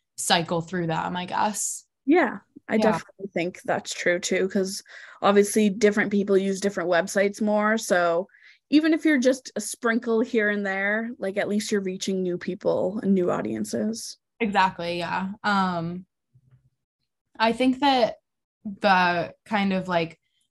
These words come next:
Speaker 1: way that I looked at, like, it is, like, when I'm burned out, like, I feel like the way it affects me most is creatively. Like, I just, like, don't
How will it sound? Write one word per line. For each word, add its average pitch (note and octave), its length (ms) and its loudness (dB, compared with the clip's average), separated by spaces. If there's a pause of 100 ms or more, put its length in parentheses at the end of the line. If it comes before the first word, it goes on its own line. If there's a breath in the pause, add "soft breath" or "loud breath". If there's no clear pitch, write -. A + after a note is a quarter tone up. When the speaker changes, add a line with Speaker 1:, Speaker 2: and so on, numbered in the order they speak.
Speaker 1:
way F#3 240 2
that F3+ 200 0
I F3 220 2
looked F#3 260 -2
at, F#3 280 4
like, F#3 260 -2 (540)
it G3+ 340 -2
is, F3+ 160 -2
like, F3 180 0
when F#3+ 100 4
I'm F3+ 380 4 (220)
burned G3 300 2
out, G3 320 6
like, F#3 180 -2
I F3 100 2
feel F#3+ 160 -4
like F#3 140 0
the F#3 80 -6
way F3 260 2
it F3 60 2
affects F3 400 -4
me F3+ 160 0
most E3+ 340 0
is E3+ 120 -6
creatively. F3+ 840 0
Like, F3 260 -2
I E3 120 0
just, E3 200 -4
like, E3 220 -6
don't E3 460 0